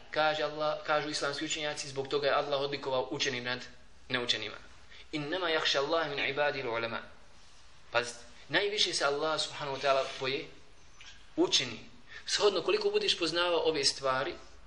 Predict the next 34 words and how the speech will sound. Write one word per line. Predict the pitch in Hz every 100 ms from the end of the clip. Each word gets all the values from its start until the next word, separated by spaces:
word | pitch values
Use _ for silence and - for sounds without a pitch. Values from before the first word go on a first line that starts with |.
| - -
i | 156 151
općenito, | - 175 165 -
stu-, | - - -
razumijete | 127 123 147 123 104
li? | - - - -
Što | - 165
bude | 185 185
više | 175 185 - 160
učio, | 156 190 202 - - - - - -
shodno | - 175 156
tome, | 165 160 185 - - - - - - -
onaj, | 139 139 139
znanje | 127 139 156
je | 143 135
jednako | 139 135 139 135
vjerovanje | 143 139 135 131 127
u |
Allaha | 120 123 131 120
dželle | 113 113
še'nu | 95 117
jači. | 117 113 - - - - - - -
Više | 180 - 151
znanja, | 151 160 170 - -
više, | 151 - 165 165 -
šta? | - 147 160 - - - -
Vjerovanja | 139 160 160 143 139
u | 131
Allaha | 123 143 160 143
subhanahu | 139 151 156
wa | 143
ta'ala | 147
ukoliko | 139 143 147 135
uro-, | 135 135 131
urodi | 135 135 165